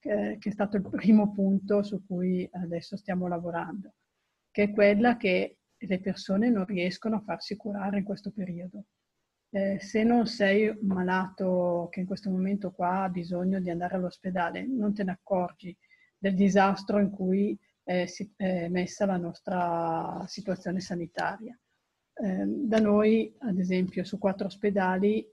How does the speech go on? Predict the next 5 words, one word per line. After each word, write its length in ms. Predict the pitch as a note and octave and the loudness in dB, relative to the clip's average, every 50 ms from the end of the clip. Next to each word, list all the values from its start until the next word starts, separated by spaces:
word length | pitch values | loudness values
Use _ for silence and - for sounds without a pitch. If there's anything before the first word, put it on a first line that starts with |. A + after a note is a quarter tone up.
| _ _ _ | _ _ _
eh, 480 | - G3+ F#3+ F#3+ G3+ G#3 - F#4 F4 _ _ - G4+ F4+ D4+ A3+ - - _ | -8 -6 -6 -6 -8 -10 -10 -12 -16 _ _ -16 -12 -10 -8 -8 -10 -12 _
quello 480 | _ G#3 F#3+ G3 F#3 F3+ F3+ F3+ - - A3 A3+ G#3+ G#3 | _ -2 0 0 0 0 0 -2 -4 -4 -4 -4 -4 -2
generale 600 | F3+ G#3 G3 F#3+ G3 F#3+ G3 F#3+ F#3+ F3 E3+ E3 | -2 0 0 0 2 2 4 4 4 2 2 0
di 140 | E3 F#3 E3+ | -2 -2 -2
Lodi, 500 | F3+ F#3 F#3 F#3+ F#3+ F3+ G3 G#3 A3+ B3 | 0 2 2 2 2 2 2 2 2 0